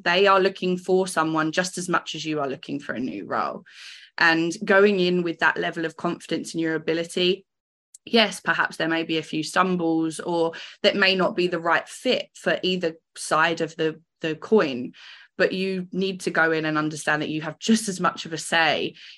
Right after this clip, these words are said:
in this, um, as the, as the client or as the company does. Um,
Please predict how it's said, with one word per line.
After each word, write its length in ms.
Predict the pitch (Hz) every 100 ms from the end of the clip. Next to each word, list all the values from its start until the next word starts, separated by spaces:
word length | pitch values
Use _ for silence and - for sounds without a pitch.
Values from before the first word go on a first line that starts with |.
| _
in 240 | 165 196 151
this, 460 | 101 - - - -
um, 360 | 156 156 151
as 220 | 160 156 -
the, 340 | 156 139 - -
as 180 | 165
the 100 | -
client 580 | 143 - 156 151 151 143
or 180 | - 147
as 160 | 147 -
the 80 | 165
company 560 | 156 151 151 139 73
does. 540 | - - - 185 - -
Um, 460 | 156 156 151 156